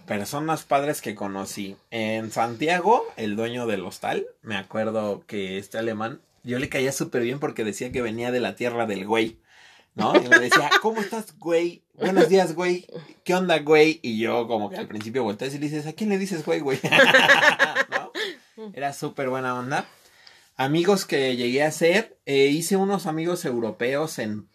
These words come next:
en Rapa Nui, en Pascua, porque en el hostal en que me quedé, este, eran como unas cabañitas. Pues la isla es muy chiquita, entonces no, no hay muchas opciones de hostales <laughs> ahí, ¿no? Este,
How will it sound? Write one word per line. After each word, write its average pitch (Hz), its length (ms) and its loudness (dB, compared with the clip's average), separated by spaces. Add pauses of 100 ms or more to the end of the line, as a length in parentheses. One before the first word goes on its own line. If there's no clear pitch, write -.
en 110 180 -4
Rapa 98 300 -2
Nui, 107 400 -4
en 104 220 -8
Pascua, 107 640 -4
porque 113 600 0
en 117 120 -4
el 123 120 -2
hostal 156 300 2
en 185 140 0
que 156 120 -2
me 110 140 -6
quedé, 135 600 -2
este, 104 920 -4
eran 120 160 -2
como 120 140 -6
unas 123 220 -4
cabañitas. 120 720 -2 (720)
Pues 147 140 2
la 156 80 8
isla 175 160 6
es 160 60 4
muy 160 140 -2
chiquita, 143 360 -2
entonces 120 260 -4
no, 120 220 -8
no 131 140 -2
hay 131 80 0
muchas 127 420 -4
opciones 110 480 -4
de 104 100 -2
hostales 104 500 -4
<laughs> 131 140 -2
ahí, 160 180 4 (200)
¿no? - 160 -8 (920)
Este, 110 520 -6